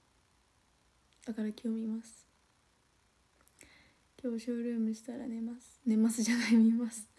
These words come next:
<laughs> もう寝たいかもしれん。ダメだ。「寝ます」とか言っちゃった。もう本当は寝たいかもしれません。いや、見たいです、今は。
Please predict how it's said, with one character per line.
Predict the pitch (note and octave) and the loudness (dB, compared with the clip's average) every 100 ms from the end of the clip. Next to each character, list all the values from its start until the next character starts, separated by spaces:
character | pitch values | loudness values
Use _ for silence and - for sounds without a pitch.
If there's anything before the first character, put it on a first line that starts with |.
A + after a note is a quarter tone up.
| E4 - - - - _ _ _ | -14 -12 -16 -16 -20 _ _ _
<laughs> | _ _ _ _ _ _ _ G4+ G#4+ F#4 C4+ | _ _ _ _ _ _ _ -6 -2 0 2
も | |
う | A#3+ | 4
寝 | A#3+ | 4
た | A#3 F4+ | 2 -2
い | G#4 | 0
か | C4+ | 2
も | C4+ | 2
し | C4+ A#3 | 2 2
れ | A3+ | 0
ん。 | A3+ - | 0 -4
ダ | A#3+ A#3 | -2 0
メ | C4+ | 0
だ。 | B3 - _ D4+ E4+ E4+ C#4 | -2 -4 _ -10 -8 -8 0
「寝 | A3+ A3 | 4 6
ま | B3 | 4
す」 | C4 | 2
と | - | -4
か | G#3 | -4
言 | F#3+ | -6
っ | |
ち | - | -6
ゃ | |
っ | G3+ | -10
た。 | A3+ G#3+ _ _ - _ - - - - - - - | -10 -16 _ _ -20 _ -20 -20 -20 -20 -20 -14 0
も | A3 | 2
う | |
本 | A3 C#4 | 4 2
当 | C#4+ | 2
は | C#4+ | 2
寝 | C4 A#3+ | 2 2
た | D4 | -2
い | D4 | -2
か | G#3+ | -2
も | G3+ | -4
し | G#3 G#3+ | -4 -6
れ | |
ま | - - | -12 -14
せ | - | -14
ん。 | A#3+ | -14
い | - _ _ _ - - - | -16 _ _ _ -20 -20 -4
や、 | A#3 A3 | -4 -2
見 | A3+ A3 | -2 0
た | B3 | 0
い | A3 | -2
で | |
す、 | A3 - | -6 -8
今 | A#3+ A#3+ | -10 -10
は。 | - | -14